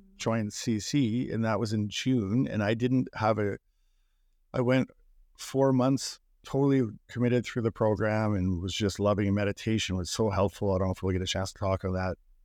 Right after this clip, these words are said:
later too, but, um, just everything in the program was wonderful. And then I had a, as we, you know well, I went away on a business trip in September, just after four months.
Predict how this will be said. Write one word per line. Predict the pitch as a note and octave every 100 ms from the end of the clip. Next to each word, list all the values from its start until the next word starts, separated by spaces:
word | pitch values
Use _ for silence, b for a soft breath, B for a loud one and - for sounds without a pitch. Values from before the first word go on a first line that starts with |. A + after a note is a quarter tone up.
| _
later | A2+ G#2+ G#2 G2+
too, | - A2 A2
but, | G2 F#2+ - _ _ _
um, | - A2+ A2+
just | B2+ -
everything | B2+ C3 C3 B2
in | G#2+
the |
program | F2+ G2+ G2+ F#2
was | F#2 F2
wonderful. | A2 A2 G#2 D#2 F#2 C3
And | A#2
then |
I | A2+ A2 A2+ A#2 A#2 -
had | F#2+ A2 A2 G2
a, | A2+ G#2+ G#2+
as | - G#2+ - _ -
we, | A#2 -
you | A2 A#2
know | A2+
well, | A2+ G#2 A2+ D#3
I |
went | A#2 A2+
away | A2 A2+
on | A2
a |
business | G#2 A2+ C3 -
trip | C3+ -
in | A#2
September, | B2 - A2+ A2+ A2+ C#3 D3+ _ _ _ _ _ -
just | - C#3+ -
after | F2 - A#2
four | - B2 B2
months. | A#2 A#2+ A2+ - -